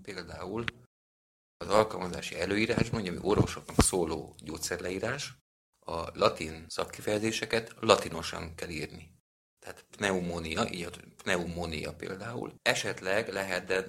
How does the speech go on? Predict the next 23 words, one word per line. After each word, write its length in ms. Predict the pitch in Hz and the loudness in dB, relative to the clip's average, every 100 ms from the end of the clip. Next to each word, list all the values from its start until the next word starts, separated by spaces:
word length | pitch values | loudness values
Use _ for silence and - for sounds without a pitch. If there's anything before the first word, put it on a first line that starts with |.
| - | -6
valamikor 380 | 110 101 101 107 | -2 -2 -2 -2
nem 280 | 98 90 90 | -2 -4 -8
fogadják 500 | - 90 82 87 92 | -8 -8 -6 -10 -6
el, 160 | 98 | -6
tehát 180 | 95 95 | -6 -8
ez 60 | 95 | -6
nem 180 | 95 | -6
egyértelműen 600 | 85 82 85 87 85 87 | -8 -10 -10 -12 -14 -14
tisztázott, 540 | - 98 - - 87 85 | -16 -18 -16 -14 -14 -14
hogy 220 | 87 85 85 _ _ _ _ | -16 -18 -20 _ _ _ _
most 200 | - - | -18 -16
akkor 240 | - - | -16 -18
melyik 320 | 92 90 87 | -8 -8 -6
a... 420 | 71 71 - - - _ _ _ _ _ _ 113 - 107 | -10 -10 -10 -16 -20 _ _ _ _ _ _ -12 -12 -10
Nem 120 | 123 | -6
is 120 | 98 - | -4 -2
lehet 180 | 90 | -4
tisztázott, 540 | - 92 - 90 87 87 | -6 -8 -6 -6 -8 -8
mert 260 | 90 90 | -8 -8
hol 160 | 117 107 | -2 0
elfogadják, 480 | 92 85 80 82 - | 0 -4 -12 -14 -8
hol 180 | 127 143 | -4 0
nem, 240 | 147 | 0